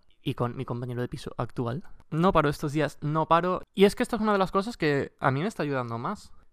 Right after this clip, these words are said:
Salir a hablar con gente y hacer amigas, amigos, amigues, etcétera. No es un proceso que se tenga que vivir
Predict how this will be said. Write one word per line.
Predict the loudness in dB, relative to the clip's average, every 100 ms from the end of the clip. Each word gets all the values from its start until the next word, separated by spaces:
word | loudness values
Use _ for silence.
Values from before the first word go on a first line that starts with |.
| -8
Salir | 2 2 2 -2 -8 -18 -8 -2
a | 4 4
hablar | 6 2 2
con | -4 -4
gente | -2 -2 -2 -8 -8 -12 -18 -2
y | 4
hacer | 4 4 0 0 0 -2
amigas, | -2 -2 -4 -6 -4 -4 -4
amigos, | -6 -4 -4 -6 -6
amigues, | -6 -6 -6 -6 -6
etcétera. | -6 -6 -6 -6 -8 -10 -18 -20 -2
No | 2 4
es | 4
un | 4
proceso | 4 4 2
que | 0
se | -2
tenga | -4 -4
que | -2
vivir | -2 0 -2